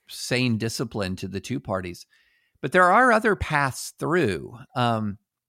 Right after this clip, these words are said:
you know, there was a time, I mean, think about it like this. The contrast between Nixonism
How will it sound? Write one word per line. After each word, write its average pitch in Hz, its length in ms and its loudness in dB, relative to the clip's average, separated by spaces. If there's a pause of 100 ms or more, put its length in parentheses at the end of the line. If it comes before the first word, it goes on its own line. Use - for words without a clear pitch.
(160)
you 214 100 -2
know, 160 160 0
there 151 180 0
was 208 140 -4
a 175 60 -2
time, 139 560 -2
I - 40 -6
mean, 123 140 0
think 202 220 -6
about 165 240 -2
it - 80 -12
like 98 240 -6
this. 113 500 -4 (1040)
The 117 120 -6
contrast 160 1200 -2
between 113 640 -2
Nixonism 107 800 -4